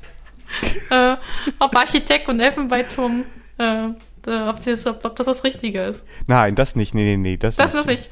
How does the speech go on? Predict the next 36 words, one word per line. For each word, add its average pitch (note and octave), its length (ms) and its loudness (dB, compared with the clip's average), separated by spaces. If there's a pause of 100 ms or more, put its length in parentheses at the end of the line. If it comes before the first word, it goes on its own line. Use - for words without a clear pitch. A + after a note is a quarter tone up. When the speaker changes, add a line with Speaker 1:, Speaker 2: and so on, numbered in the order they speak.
(220)
Speaker 2:
Nein, A2+ 200 4
nein, G2+ 160 0
ich G2+ 120 -6
zweifle G#2+ 320 2
wirklich G#2+ 240 -6
nicht F#2+ 160 -6
dran. G2 400 -4
Ähm, G2 420 -2 (260)
ich, - 300 -4
äh, A#2+ 100 2
denke C#3 600 0
viel D#3+ 240 -2
über B2+ 180 2
die A#2+ 120 -4
Rolle C3+ 320 4
und A#2+ 180 0
den, A2 180 0
die G#2+ 140 -2
Aufgaben B2 480 0
eines A2 200 -2
Architekten A2+ 600 -4
nach D3 300 0
gerade, D3+ 360 -2 (100)
was A2+ 200 -4
ja G#2 100 0
auch G#2 140 -2
dran A2 180 0
liegt, A2 180 -6
<laughs> - 20 0
dass - 100 -2
ich - 80 -4
das - 160 0
gerade - 380 -2
mache. B2+ 380 -4 (600)
Und, A#2 680 4
ähm, A2 540 2